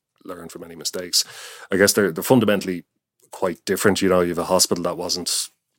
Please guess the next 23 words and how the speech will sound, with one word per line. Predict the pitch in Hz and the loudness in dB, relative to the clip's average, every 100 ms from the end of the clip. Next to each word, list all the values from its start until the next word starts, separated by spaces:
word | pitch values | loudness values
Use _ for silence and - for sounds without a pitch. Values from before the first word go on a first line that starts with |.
| - | -8
designed | 101 92 90 90 | -6 -6 -6 -10
in | 87 | -12
any | 82 | -14
detailed | 82 85 - 85 82 | -12 -10 -8 -8 -8
way. | 98 95 92 | -6 -4 -2
We're | 90 92 | 0 0
taking | - 92 85 | 0 -4 -2
a | 85 - _ _ - | -6 -8 _ _ -2
different | 90 87 | -2 -2
approach | - 90 85 | -2 0 0
where | 92 82 | -2 -4
we're | 82 82 _ | -4 -8 _
providing | - 92 85 | -8 -6 -6
quite | 78 90 82 _ - | -8 -8 -8 _ -16
detailed | 90 - 92 | -10 -6 -4
level | 92 92 92 | -4 -6 -6
of | 90 | -6
design. | 92 92 92 95 | -4 -2 0 0
So | - 92 | -2 -4
it's, | 80 - | -4 -8
it's | 85 92 | -8 -8
relatively, | 92 90 92 82 87 - _ _ _ _ _ _ 90 | -8 -8 -10 -10 -14 -16 _ _ _ _ _ _ -8
um, | 82 82 80 78 | -4 -2 -4 -8